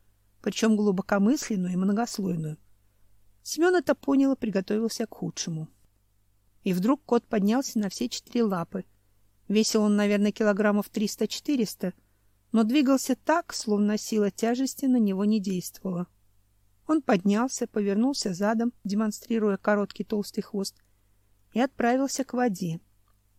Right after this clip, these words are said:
метров восемь-десять от вигвама. Там он склонил голову и стал шумно лакать. Впрочем, делал он это как-то лениво и неазартно, явно не страдая от жажды.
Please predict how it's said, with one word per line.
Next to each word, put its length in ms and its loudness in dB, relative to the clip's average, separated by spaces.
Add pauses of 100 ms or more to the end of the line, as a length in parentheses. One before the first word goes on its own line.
метров 420 -2
восемь-десять 920 -2
от 120 -8
вигвама. 540 -6 (880)
Там 180 4
он 80 6
склонил 440 4
голову 420 2
и 60 0
стал 280 -2
шумно 360 -2
лакать. 560 -6 (680)
Впрочем, 500 2
делал 320 2
он 140 4
это 180 -2
как-то 280 -2
лениво 540 4
и 80 0
неазартно, 760 -4 (580)
явно 340 2
не 140 2
страдая 500 2
от 100 -2
жажды. 440 -6